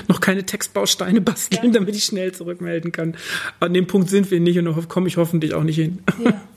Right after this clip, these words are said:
Speaker 2: Ausblick. Wie soll's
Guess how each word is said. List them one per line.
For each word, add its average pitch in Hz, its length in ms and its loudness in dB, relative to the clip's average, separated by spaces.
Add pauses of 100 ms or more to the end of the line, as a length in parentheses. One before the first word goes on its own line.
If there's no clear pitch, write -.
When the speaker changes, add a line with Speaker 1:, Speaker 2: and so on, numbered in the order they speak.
(1600)
Speaker 2:
Ausblick. 233 720 -6 (580)
Wie 220 380 4
soll's 214 560 0